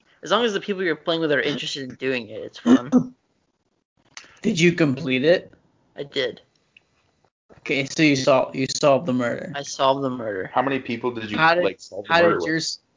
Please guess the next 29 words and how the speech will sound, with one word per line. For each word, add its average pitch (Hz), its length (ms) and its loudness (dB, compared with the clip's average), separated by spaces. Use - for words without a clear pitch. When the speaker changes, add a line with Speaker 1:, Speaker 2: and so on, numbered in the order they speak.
Speaker 2:
like, 139 140 -10
how 151 140 -4
did 160 180 -8
yours 143 200 -2
Speaker 1:
Two. - 40 -8
Speaker 2:
work? - 300 -12
Like, 120 180 -6
what 143 140 0
was 143 160 -4
the 135 100 -8
first, 135 720 -2
like, 147 100 -6
what 151 100 2
was 151 120 0
the 139 100 0
first 131 580 0
box 127 380 -2
you 123 80 -6
got? - 300 -4
Like, - 160 -8
what'd 131 120 0
you 131 120 4
have - 80 -6
to 165 80 -14
figure 104 360 -4
out? 101 300 -2
Speaker 1:
The 160 120 2
first 196 380 6
box 165 400 4